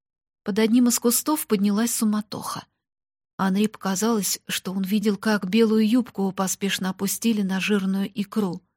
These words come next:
И вот появилась необъятная дама, немного сконфуженная,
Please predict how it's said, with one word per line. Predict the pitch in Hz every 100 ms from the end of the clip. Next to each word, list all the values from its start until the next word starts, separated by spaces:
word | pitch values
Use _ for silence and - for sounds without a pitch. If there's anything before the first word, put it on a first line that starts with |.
| _ _ _ _ _ _ -
И | 202
вот | 196 233
появилась | - 196 185 196 226 202 - -
необъятная | 208 208 185 190 196 - 175 175
дама, | 175 196 233 226 - _ _ _
немного | 208 202 202 190
сконфуженная, | 190 185 170 - 262 240 180 175 190